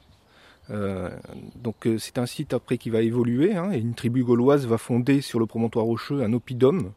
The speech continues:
gaulois, donc un village fortifié, hein, d'environ cent hectares, ce qui en fait un des plus grands de l'ouest de France.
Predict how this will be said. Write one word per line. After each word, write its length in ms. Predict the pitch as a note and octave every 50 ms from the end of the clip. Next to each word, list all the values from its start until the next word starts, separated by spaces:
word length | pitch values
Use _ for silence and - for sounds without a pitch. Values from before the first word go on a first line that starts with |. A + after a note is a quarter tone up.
| _ -
gaulois, 320 | A2+ G#2 G2+ A#2 D3 A#3
donc 200 | G3+ A#2+ A2+ G#2
un 80 | A2 G2+
village 340 | G2+ G#2+ A2 A2+ A#2+ A2+ -
fortifié, 540 | - A#2+ G#2 - A2+ G#2+ - - F#3+ G3+ E3
hein, 100 | - - _ _ _ - - - - - - - - - - _
d'environ 320 | G#2 G2+ G#2 A2+ A#2+ D3
cent 200 | C#3 - - C#3+
hectares, 420 | C3 A#2+ - - - F3 F#3+ - - -
ce 160 | - - - -
qui 180 | - - B2+
en 60 | A#2+
fait 160 | A2+ - D#3 E3
un 80 | F3
des 100 | C#3+ B2
plus 140 | - - -
grands 160 | B2+ C#3+ D#3+
de 100 | D#3+ C3+
l'ouest 320 | A#2+ A#2+ B2+ C#3 - - C3
de 100 | B2+ C3+
France. 460 | - - - G2 F#2+ - - -